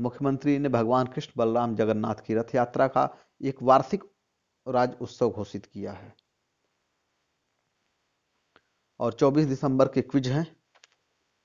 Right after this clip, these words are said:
पहला क्वेश्चन, भारत में प्रत्येक वर्ष किस तारीख को राष्ट्रीय किसान दिवस मनाया जाता है?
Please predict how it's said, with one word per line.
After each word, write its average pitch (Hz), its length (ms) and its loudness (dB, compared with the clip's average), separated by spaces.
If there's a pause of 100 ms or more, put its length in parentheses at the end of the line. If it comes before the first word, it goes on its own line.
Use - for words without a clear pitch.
(420)
पहला 127 280 8
क्वेश्चन, 156 360 0 (380)
भारत 120 500 6
में 147 360 0 (220)
प्रत्येक 151 460 4
वर्ष 120 300 6 (760)
किस - 240 -2
तारीख 123 300 4
को 120 140 4
राष्ट्रीय 139 380 6
किसान 117 420 0
दिवस 113 440 -2 (240)
मनाया 110 340 2
जाता 104 280 -4
है? 95 260 -12